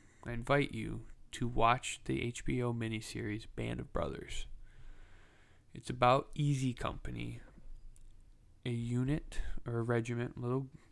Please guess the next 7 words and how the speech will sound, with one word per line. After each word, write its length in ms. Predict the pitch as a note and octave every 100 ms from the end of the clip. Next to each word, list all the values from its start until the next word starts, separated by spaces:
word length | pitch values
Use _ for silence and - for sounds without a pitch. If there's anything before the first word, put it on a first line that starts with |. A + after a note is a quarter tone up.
| - - - - - - _ -
company 560 | D3+ C#3+ A#2 A2 A#2 - - - - - -
in 80 | A#2+
the 80 | A2+
Hundred 340 | A#2+ C3 C3+
first 280 | - B2 B2
Airborne 380 | A#2 A2+ - A2+
Division. 480 | - - - -